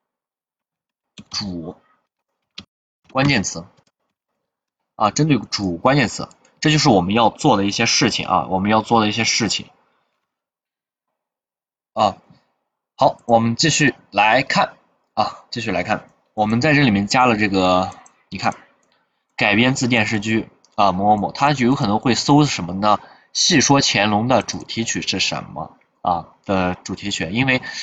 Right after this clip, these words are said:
页面里面所有的文字都可以进行排名，你们一定要明白啊。页面内所有，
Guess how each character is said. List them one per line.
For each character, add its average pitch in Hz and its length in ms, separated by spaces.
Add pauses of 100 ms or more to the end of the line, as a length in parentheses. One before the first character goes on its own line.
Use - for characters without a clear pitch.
(140)
页 160 240
面 127 260
里 87 80
面 92 200
所 107 240
有 113 100
的 92 80
文 87 160
字 95 140
都 95 100
可 95 180
以 87 40
进 90 120
行 90 140
排 - 180
名， 80 200 (160)
你 95 100
们 92 140
一 98 100
定 120 260
要 95 200
明 85 240
白 92 160 (640)
啊。 87 180 (2000)
页 120 280
面 113 380 (200)
内 113 360 (400)
所 104 560
有， 107 340